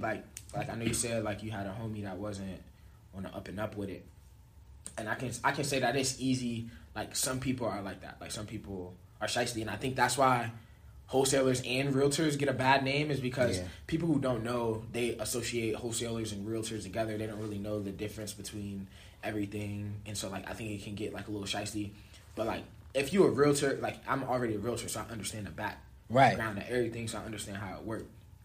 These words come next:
Speaker 1: But, like, for example, bro, I got it, I got this deal under contract at, uh, a hundred and, he owed, it was in pre-foreclosure. They were going through divorce. I got it under contract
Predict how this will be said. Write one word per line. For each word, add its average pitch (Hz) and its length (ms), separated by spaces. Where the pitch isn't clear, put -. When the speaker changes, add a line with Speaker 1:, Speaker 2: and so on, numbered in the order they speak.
Speaker 1:
But, 113 100
like, 101 140
for 131 180
example, 127 340
bro, 113 140
I 117 60
got 117 240
it, 113 240
I - 80
got 107 180
this 104 140
deal 113 280
under 107 160
contract 127 760
at, 101 240
uh, - 400
a - 40
hundred 123 320
and, 117 180
he 120 220
owed, 120 420
it 117 60
was 110 100
in 117 80
pre-foreclosure. 113 840
They 107 80
were 107 80
going 120 220
through 123 140
divorce. 104 580
I - 80
got 107 220
it 107 120
under 110 180
contract 107 640